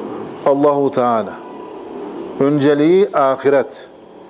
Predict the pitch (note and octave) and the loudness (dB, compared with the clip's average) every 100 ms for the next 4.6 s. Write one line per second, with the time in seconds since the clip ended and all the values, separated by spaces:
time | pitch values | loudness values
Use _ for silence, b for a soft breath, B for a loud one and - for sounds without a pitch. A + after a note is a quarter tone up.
0 | - - - - - - - - - - | -20 -20 -20 -20 -18 -18 -20 -20 -20 -20
1 | - - - C3+ B2 D#3+ C3+ B2+ C#3 E3 | -18 -18 -2 0 2 2 2 2 4 4
2 | C#3+ C#3+ D#3 - C3 C3+ C3+ B2 - C#3+ | 4 2 0 0 2 4 4 0 0 0
3 | C3+ A#2 A#2 C3+ - - - A#2+ A2+ G#2+ | 0 2 2 0 -2 -12 -6 -2 0 0
4 | A#2 A2+ G#2 G2+ F#2 G2+ | 0 0 2 0 0 -6